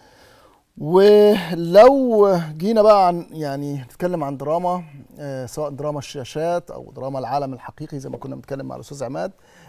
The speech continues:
آه، في بينهم، بين الاتنين دول، آه، عالم دراما أخرى مشتركة، وهي دراما السوشيال ميديا.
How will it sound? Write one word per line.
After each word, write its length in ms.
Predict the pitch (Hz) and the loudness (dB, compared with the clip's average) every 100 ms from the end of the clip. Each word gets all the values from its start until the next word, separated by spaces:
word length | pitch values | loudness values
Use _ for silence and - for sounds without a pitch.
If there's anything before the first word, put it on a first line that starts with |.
| - | -8
آه، 120 | 170 | -6
في 220 | - 233 | -4 -4
بينهم، 360 | 214 254 220 247 | -2 0 -2 -2
بين 160 | 180 175 | -4 -6
الاتنين 360 | 160 185 196 | -8 -8 -8
دول، 320 | 170 202 247 - | -4 -4 -6 -12
آه، 200 | 165 151 | -8 -8
عالم 380 | 135 165 202 185 | -4 -2 -2 -2
دراما 420 | 170 190 190 180 - | -2 -2 -2 -6 -6
أخرى 480 | 185 - 151 160 175 | -8 -6 -8 -6 -8
مشتركة، 640 | 165 - 185 143 - 120 | -12 -6 -4 -4 -6 -10
وهي 360 | 139 139 151 143 _ _ | -8 -6 -6 -8 _ _
دراما 460 | 170 165 175 175 - | -4 -2 -2 -4 -6
السوشيال 460 | - 175 156 170 | -10 -10 -8 -8
ميديا. 280 | 185 151 - | -8 -12 -16